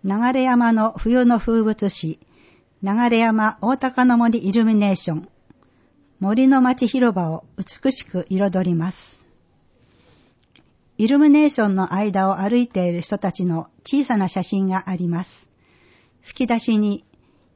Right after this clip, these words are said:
「イルミネーションは二月十四日まで。キラキラ光るハッシュタグ流山の冬を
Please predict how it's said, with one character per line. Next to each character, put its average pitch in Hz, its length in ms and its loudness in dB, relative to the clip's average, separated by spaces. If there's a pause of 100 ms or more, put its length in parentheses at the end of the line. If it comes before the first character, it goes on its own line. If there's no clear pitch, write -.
(140)
「イ 214 120 -2
ル 269 120 2
ミ 294 100 4
ネ 269 200 4
ー 254 40 0
シ 214 140 -4
ョ 190 60 0
ン 180 120 0
は 165 240 -4 (220)
二 208 140 0
月 254 280 -2
十 226 260 0
四 175 160 -2
日 - 200 -8
ま 180 160 -2
で。 151 220 -10 (840)
キ - 140 -4
ラ 269 160 2
キ 220 140 -4
ラ 185 140 -2
光 170 400 -4
る 165 80 -12 (260)
ハ - 160 -6
ッ 196 60 -2
シ - 180 -6
ュ 254 40 -6
タ 240 200 0
グ 185 160 -6
流 233 400 0
山 233 240 2
の 208 120 0
冬 208 280 -2
を 165 160 -6